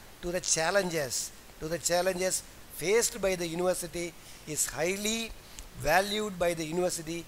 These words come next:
in achieving its own vision and mission. The alumni is an asset to the university,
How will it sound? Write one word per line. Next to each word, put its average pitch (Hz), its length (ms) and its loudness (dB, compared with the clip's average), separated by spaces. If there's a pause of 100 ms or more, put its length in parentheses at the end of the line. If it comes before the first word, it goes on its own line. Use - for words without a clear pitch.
(320)
in 156 180 -2 (140)
achieving 208 600 0 (360)
its 165 240 -4
own 208 420 6
vision 185 480 2 (120)
and 165 260 0
mission. 151 440 0 (440)
The 165 100 2 (120)
alumni 175 420 2
is 175 160 -2
an 180 200 4
asset 196 520 2 (320)
to 170 80 -4
the 185 180 -2
university, 160 760 -2